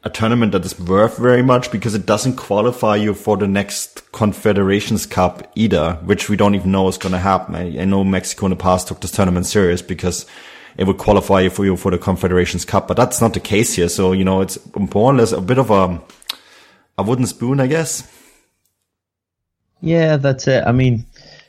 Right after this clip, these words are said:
Speaker 2: I suppose there'll be enough, uh, Mexicans, uh, taking it fairly seriously and, and wanting them to bring home a,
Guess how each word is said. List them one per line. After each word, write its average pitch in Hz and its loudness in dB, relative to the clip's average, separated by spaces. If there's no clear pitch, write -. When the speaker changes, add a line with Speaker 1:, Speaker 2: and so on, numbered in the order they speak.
Speaker 2:
I 131 2
suppose 147 2
there'll 127 2
be 120 4
enough, 113 2
uh, 104 4
Mexicans, 104 -2
uh, 101 2
taking 110 0
it 95 0
fairly 101 0
seriously 95 0
and, 90 2
and 90 2
wanting 117 2
them 90 0
to 92 -2
bring 92 0
home 87 0
a, 85 -2